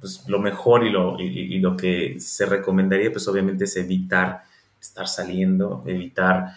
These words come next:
eh, el que nos podamos estar, pues, pues, obviamente arriesgando con, con, con los contagios.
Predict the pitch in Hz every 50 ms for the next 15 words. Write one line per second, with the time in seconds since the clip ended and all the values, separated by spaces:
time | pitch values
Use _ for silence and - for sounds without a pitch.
0 | - - _ _ _ - - 87 87 85 85 85 85 82 85 85 82 - 67 82
1 | - - 92 90 - - - 90 87 87 87 - - 85 90 92 92 92 95 92
2 | 92 - - - - - 95 95 92 92 - - - - 78 - - - _ -
3 | - - - - - - 92 95 92 92 92 92 92 90 - - 87 90 87 87
4 | 90 90 90 90 90 92 90 87 90 - - 82 82 - - 87 - - - 90
5 | 87 87 85 - - 92 90 90 - 95 95 95 - 110 113 135 131 -